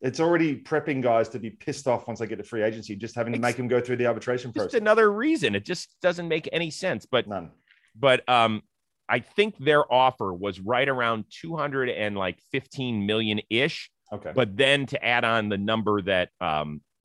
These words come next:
Speaker 2: that Judge wanted for this year. So it was two thirteen over seven, and then they, they were gonna
Speaker 1: Plus
Speaker 2: tack
Speaker 1: twenty-one.
Speaker 2: on the twenty-one, and then it would have been eight for two thirty-four, let's say.
Speaker 1: Okay.
Speaker 2: Something like that.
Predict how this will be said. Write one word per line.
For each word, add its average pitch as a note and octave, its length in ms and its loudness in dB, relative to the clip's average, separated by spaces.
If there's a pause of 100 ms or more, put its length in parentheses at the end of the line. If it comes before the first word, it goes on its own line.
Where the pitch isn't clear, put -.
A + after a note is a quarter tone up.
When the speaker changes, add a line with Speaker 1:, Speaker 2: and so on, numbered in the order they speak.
(400)
Speaker 2:
that G2 160 0
Judge A2 340 2
wanted F2+ 520 -4 (580)
for G#2 100 -2
this G#2 280 -2
year. C2 240 -12 (800)
So - 120 -2
it G2+ 60 -4
was G2+ 100 -8
two F3+ 200 -6
thirteen D3+ 460 -4
over A2 200 -2
seven, F#2+ 520 -2 (300)
and G#2+ 160 -2
then A2+ 120 2
they, G#2+ 180 -2
they A2 140 0
were A2 100 -2
gonna G#2+ 140 0
Speaker 1:
Plus - 80 -8
Speaker 2:
tack A#2 160 0
Speaker 1:
twenty-one. G2 180 -2
Speaker 2:
on A#2 80 -4
the G2+ 60 -4
twenty-one, G#2 800 0 (340)
and G#2 160 0
then G#2+ 80 4
it G2+ 100 -2
would G#2+ 140 0
have F2+ 80 -6
been G2+ 180 -2 (140)
eight A#2 220 -2 (100)
for F#2+ 240 -2
two A2 180 -4
thirty-four, F2 640 -6 (140)
let's D#2 180 -6
say. G1+ 240 -10 (440)
Speaker 1:
Okay. G2+ 140 -6 (640)
Speaker 2:
Something A#2 300 0
like E2+ 180 -2
that. G#1+ 180 -12